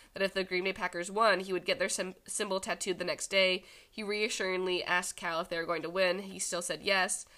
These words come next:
Um, Harry got the tattoo inked the same day without even waiting for the match to end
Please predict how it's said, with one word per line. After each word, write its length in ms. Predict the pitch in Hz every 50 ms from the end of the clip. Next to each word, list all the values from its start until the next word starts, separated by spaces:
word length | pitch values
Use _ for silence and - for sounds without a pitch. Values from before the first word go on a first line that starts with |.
| - - - - - -
Um, 360 | - - 190 185 180 170 156 -
Harry 260 | 185 208 202 196 190
got 120 | 196 196
the 60 | - 190
tattoo 420 | - 233 185 185 - - 180 - -
inked 280 | 185 196 196 - - -
the 60 | 190
same 240 | 190 - 185 170 175
day 180 | 175 190 196
without 240 | 202 202 190 156 180
even 280 | 185 185 185 180 175 170
waiting 260 | 170 165 170 175 185
for 160 | - - 180
the 80 | - 160
match 380 | 170 175 160 180 185 - -
to 120 | - 185 -
end 300 | - 165 151 147 156